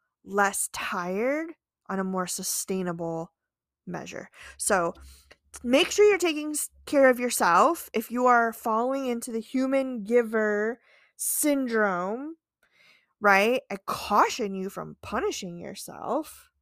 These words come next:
right? Because that's what we as givers do. Like, "Oh, I shouldn't take this day off," or like, "Oh, I really wanna, I really need, not want, I really need to take a day off, but I'm gonna rearrange my s-, rearrange my schedule,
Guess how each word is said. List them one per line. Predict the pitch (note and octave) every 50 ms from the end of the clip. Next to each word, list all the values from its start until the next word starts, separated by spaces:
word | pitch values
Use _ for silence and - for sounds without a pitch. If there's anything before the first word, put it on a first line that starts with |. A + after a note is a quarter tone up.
| _ _ _ _ _ _ _ _ _ _ _ _ _ _
right? | - G2 G2 G#2 A#3+ - - - - - - -
Because | - B3 A3+ A#3 A#3 A3+ A3 A3 A3 A3 A3 G#3+ - - - - _ _ _ _ _ _ _ -
that's | G3+ A3 A#3 B3+ C4+ - C#4
what | C#4 C4 B3
we | A3+ B3 A#3+ A#3+
as | A#3 A3
givers | G#3+ A3+ G#3 G#3+ G#3 G#3 G#3 G#3
do. | G3 - A3+ A#3 A3+ G3+ F3
Like, | E3 F3 E3 E3+ - - _ -
"Oh, | B3+ C4+ C4+ C4+ C4 C4 B3+
I | B3+ B3+
shouldn't | B3 C4 C4 - B3+ A#3+
take | C4 C4 - -
this | C4 C4 B3
day | A3+ B3 B3+ B3+ B3+ C4
off," | C4 C4 C4 B3+ A#3+ A#3 A#3 A#3+ -
or | A3+ A3
like, | G#3+ G#3+ G#3+ G#3 - - - - - - - - - _
"Oh, | - C4+ C#4 C#4 C4+ C4+
I | C4 C4 C4+ C#4+
really | D4 D4 D4 C#4+
wanna, | C#4+ C#4 C#4 C4+ C4 - -
I | G#3+
really | A3 C4 D#4+ D4+ B3 A3+
need, | G#3 G#3 G#3+ B3 D4+ E4+ D#4 B3+ A3 G#3 A3+ A3 G3+
not | G#3 A#3+ C4 - -
want, | G3+ B3 D4 C#4 A3+ A3 - -
I | A3
really | G#3+ B3+ C#4 C4 A3+ G3
need | F#3+ G3 G#3+ C4+ E4 E4+ C#4
to | A3+ A3
take | - A#3 A3 G#3+ A3
a | G#3
day | G3 G#3+ G#3 G#3 A3
off, | A#3+ C4 B3+ A#3+ A#3 A3 A3
but | G#3+ A#3+ D4+ D4+ D4 C#4+ C#4+ C#4 C#4 C4
I'm | B3 A#3+ A#3 A3+
gonna | - A3 G3
rearrange | F#3 F#3 F3+ F3+ E3+ E3+ - -
my | - - -
s-, | - - - -
rearrange | A3+ A3+ A3+ G#3 G3+ G3 F#3 F#3
my | - A3
schedule, | - - - D#4 D4+ C#4+ C#4 C#4+ C#4 C#4 C4+ C4+